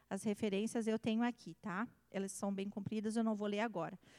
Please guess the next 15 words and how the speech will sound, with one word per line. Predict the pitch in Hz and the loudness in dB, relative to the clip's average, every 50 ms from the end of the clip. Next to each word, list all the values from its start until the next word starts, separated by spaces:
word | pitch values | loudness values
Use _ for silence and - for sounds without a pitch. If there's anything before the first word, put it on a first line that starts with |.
| - - | -14 -6
Mas | - 196 190 196 220 | -2 -2 0 0 0
em | 214 | -2
todos | 208 - 240 247 254 294 311 277 254 | 0 0 0 0 2 2 0 0 0
eles | 247 240 233 254 226 | 0 -2 -2 -4 -6
vocês | - 240 - - 240 226 220 | -6 -8 -8 -8 -10 -10 -6
vão | 220 214 214 214 | -4 -2 0 0
encontrar, | 226 226 - - 202 202 - 214 196 190 202 | 0 0 0 -2 -6 -6 -4 -4 -2 -2 0
nós | 208 208 202 202 247 247 233 | 0 0 0 0 -2 -2 -2
vamos | 226 214 220 202 | -2 -2 -2 -2
encontrar | 208 190 - 202 190 190 - 190 175 180 214 - - - - - - - _ _ _ _ _ _ _ _ _ _ _ _ _ _ | -4 -6 -4 -4 -4 -4 -4 -6 -6 -6 -8 -10 -16 -20 -20 -20 -20 -20 _ _ _ _ _ _ _ _ _ _ _ _ _ _
referências | - 190 220 - 220 208 208 220 220 262 240 233 | -12 -8 -4 -2 0 0 0 0 0 -2 -2 -2
importantes | 254 269 - 262 254 - - 240 240 233 247 233 | -2 -2 0 -2 -2 -2 -2 -2 0 0 -2 -4
sobre | - - 233 202 214 214 220 | -2 -2 -2 0 2 2 4
esses | 214 208 208 - 226 208 202 175 | 4 2 2 0 0 -2 -2 -2
dons. | 160 156 - - - - - - | -4 -6 -6 -6 -10 -12 -14 -14